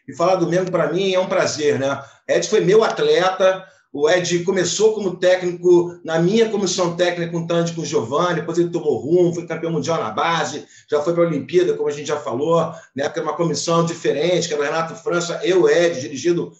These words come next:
o Pedro Solberg e o Evandro. Hoje o Ed é o técnico número um, preparadíssimo pra isso. E o Ricardo Reis, cara, eu acho que é o preparador físico a gente pode dizer,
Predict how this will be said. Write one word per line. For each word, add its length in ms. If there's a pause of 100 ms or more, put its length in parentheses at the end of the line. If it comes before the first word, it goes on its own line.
(120)
o 100
Pedro 280
Solberg 480
e 40
o 80
Evandro. 640 (300)
Hoje 260
o 80
Ed 320
é 80
o 120
técnico 340
número 260
um, 340
preparadíssimo 1000
pra 180
isso. 220 (320)
E 60
o 40
Ricardo 380
Reis, 240
cara, 220
eu 80
acho 80
que 60
é 20
o 40
preparador 320
físico 540 (380)
a 60
gente 100
pode 180
dizer, 460